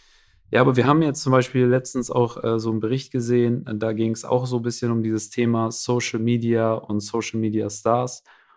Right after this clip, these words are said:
Und wir müssen ganz klar einmal sagen, dass dieser,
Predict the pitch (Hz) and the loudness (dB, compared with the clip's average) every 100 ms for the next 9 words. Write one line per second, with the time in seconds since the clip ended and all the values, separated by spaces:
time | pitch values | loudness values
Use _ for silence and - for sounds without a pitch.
0 | _ - 117 110 - 117 143 135 - 117 | _ 0 0 0 0 2 2 2 0 0
1 | 113 123 - 120 117 117 113 113 107 107 | 0 -2 -2 -2 0 0 0 0 -2 -4
2 | 104 101 117 120 113 107 101 - 104 104 | -4 0 2 2 0 -2 -4 -6 -4 0
3 | 107 104 104 107 | 0 0 -2 -4